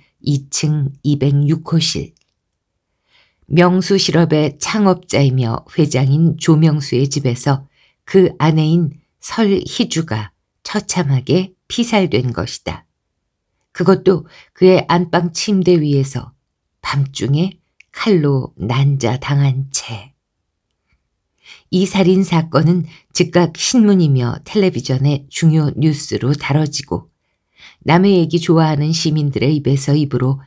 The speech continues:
화제를 낳기 시작했다. 그건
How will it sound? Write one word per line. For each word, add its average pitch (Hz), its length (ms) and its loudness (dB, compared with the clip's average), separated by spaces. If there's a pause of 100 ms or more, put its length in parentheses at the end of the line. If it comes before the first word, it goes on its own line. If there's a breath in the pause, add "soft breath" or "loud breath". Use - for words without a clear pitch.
(100 loud breath)
화제를 135 640 -2
낳기 117 400 -6
시작했다. 131 1040 -4 (960)
그건 190 420 0